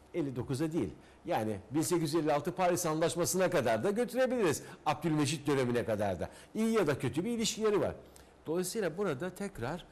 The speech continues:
bir revive etti, bir canlandı ilişkiler. Bunu biraz olumlu görüyorum. Zira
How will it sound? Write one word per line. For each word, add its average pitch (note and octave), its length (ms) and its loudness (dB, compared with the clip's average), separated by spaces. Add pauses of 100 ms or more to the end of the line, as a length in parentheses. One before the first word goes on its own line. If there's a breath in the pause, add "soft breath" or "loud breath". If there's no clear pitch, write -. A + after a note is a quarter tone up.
(240 loud breath)
bir D3 280 0
revive D#3+ 480 0
etti, G2 220 -4
bir G#2+ 80 -2
canlandı B2 520 0
ilişkiler. C#3+ 440 -4 (420 loud breath)
Bunu G#3+ 240 -2
biraz A3+ 220 2
olumlu F#3+ 420 0
görüyorum. C3 420 2
Zira E3 680 2